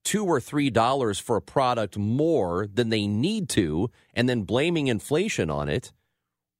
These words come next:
why aren't we smart enough to say, "Well, hold on a second. Are you sure you need to charge us this, or are you pushing it as far as you can push it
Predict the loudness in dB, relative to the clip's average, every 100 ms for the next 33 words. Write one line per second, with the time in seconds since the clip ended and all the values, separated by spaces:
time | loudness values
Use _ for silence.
0 | _ -2 2 2 2 0 0 0 0 0
1 | 2 2 2 0 0 -4 0 0 2 0
2 | 2 2 2 0 -2 -6 -4 -6 -10 -18
3 | -20 _ 0 2 2 0 -2 0 2 2
4 | 2 -2 -4 -8 _ _ -2 0 2 -2
5 | 2 2 2 -2 2 0 2 2 2 2
6 | 0 -2 -2 0 0 0 0 0 0 0
7 | 0 2 0 -2 -2 -2 -4 0 0 2
8 | -2